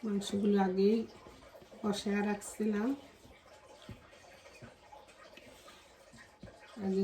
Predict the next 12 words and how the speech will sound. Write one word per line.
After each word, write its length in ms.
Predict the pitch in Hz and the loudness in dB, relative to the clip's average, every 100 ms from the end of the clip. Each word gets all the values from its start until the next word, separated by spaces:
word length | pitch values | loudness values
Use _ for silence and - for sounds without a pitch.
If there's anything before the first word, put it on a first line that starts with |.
| 190 | 4
যে 80 | 202 196 | 4 4
জয়ফল, 420 | 190 190 190 190 185 185 | 4 2 2 2 4 4
জয়ত্রী, 380 | 185 - - 190 190 - | 2 2 6 6 6 -2
পোস্তার 400 | 180 - - 175 180 | -6 -4 -4 -4 2
দানা 240 | 180 180 - - - - - - 208 | 4 4 -2 -12 -20 -20 -20 -6 0
দিয়ে 180 | 185 175 185 | 2 2 2
আর 60 | - | 0
টক 160 | 185 175 170 | -2 -2 0
দই 180 | 170 170 170 | 0 0 0
দিয়ে 160 | 156 190 208 | -2 2 2
ম্যারিনেট 400 | 180 165 165 165 - | 0 -2 -4 -6 -4
করে 160 | 170 | 0